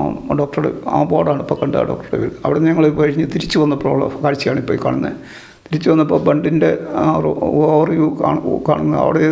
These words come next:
ഒരു, ഒരു വ്യൂ പ്ലേസ് പോലെ, അതായത് ഈ കടലും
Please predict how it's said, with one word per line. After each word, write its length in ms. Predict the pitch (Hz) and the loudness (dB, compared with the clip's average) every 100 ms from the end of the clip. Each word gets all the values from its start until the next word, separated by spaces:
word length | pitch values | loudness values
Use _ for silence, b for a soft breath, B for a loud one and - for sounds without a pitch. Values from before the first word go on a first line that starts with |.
| 156 | 0
ഒരു, 120 | 185 - - - 160 | 0 -2 -4 -2 0
ഒരു 160 | - - - - 170 - | 0 -2 -2 -4 -6 -2
വ്യൂ 240 | 170 190 185 - | 0 2 2 2
പ്ലേസ് 260 | 160 98 - 107 | 0 0 0 0
പോലെ, 160 | 135 - | 0 0
അതായത് 360 | - - 156 151 - - B B B B - 156 | 0 2 0 -2 -4 -10 B B B B -4 -2
ഈ 40 | 156 | 2
കടലും 320 | 156 170 196 | 2 2 0